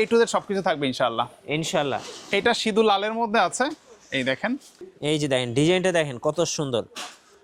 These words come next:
Speaker 2: যারা
Speaker 1: পুরো
Speaker 2: বিয়ে
Speaker 1: বডি
Speaker 2: করতে
Speaker 1: জুড়ি।
Speaker 2: ভয় পাচ্ছেন,
Speaker 1: চলে
Speaker 2: খরচ হবে
Speaker 1: আসবেন।
Speaker 2: বেশি, তারা চলে আসেন।
Speaker 1: আল আকসা শাড়িতে চলে আসবেন, এটাও পঁয়ত্রিশশো টাকার মধ্যে পাবেন।
Speaker 2: তিন হাজার পাঁচশো টাকা।
Speaker 1: তিন হাজার পাঁচশো, এগুলো কিন্তু প্রচুর ডিমান্ড, এগুলো চাহিদা বেশি, এই জন্য আমরা এগুলো বেশি বেশি দেখাচ্ছি আপনাদেরকে।
Speaker 2: আচ্ছা।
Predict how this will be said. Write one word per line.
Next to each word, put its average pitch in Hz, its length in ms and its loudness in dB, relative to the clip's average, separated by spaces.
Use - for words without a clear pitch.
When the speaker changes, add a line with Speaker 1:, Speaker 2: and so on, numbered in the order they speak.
Speaker 2:
যারা 160 200 2
Speaker 1:
পুরো 185 120 0
Speaker 2:
বিয়ে 220 160 2
Speaker 1:
বডি 226 100 2
Speaker 2:
করতে 233 240 2
Speaker 1:
জুড়ি। 233 120 0
Speaker 2:
ভয় 190 240 2
পাচ্ছেন, 226 380 2
Speaker 1:
চলে 185 160 2
Speaker 2:
খরচ 214 80 -2
হবে 247 100 0
Speaker 1:
আসবেন। 233 160 0
Speaker 2:
বেশি, 254 300 0
তারা 202 180 2
চলে 202 240 4
আসেন। 175 240 2
Speaker 1:
আল 190 120 2
আকসা 208 220 -2
শাড়িতে 220 260 0
চলে 196 220 4
আসবেন, 139 240 2
এটাও 196 180 2
পঁয়ত্রিশশো 214 420 0
টাকার 190 220 2
মধ্যে 160 200 0
পাবেন। 123 280 2
Speaker 2:
তিন 202 240 6
হাজার 220 240 2
পাঁচশো 202 400 0
টাকা। 196 100 0
Speaker 1:
তিন 190 120 0
হাজার 190 140 -2
পাঁচশো, 170 320 0
এগুলো 202 240 2
কিন্তু 247 180 2
প্রচুর 262 500 2
ডিমান্ড, 170 420 2
এগুলো 196 180 4
চাহিদা 196 360 0
বেশি, 180 200 0
এই 175 120 2
জন্য 202 140 2
আমরা 180 180 2
এগুলো 185 180 0
বেশি 175 320 0
বেশি 202 200 -2
দেখাচ্ছি 135 300 -2
আপনাদেরকে। 123 460 -2
Speaker 2:
আচ্ছা। 131 360 -2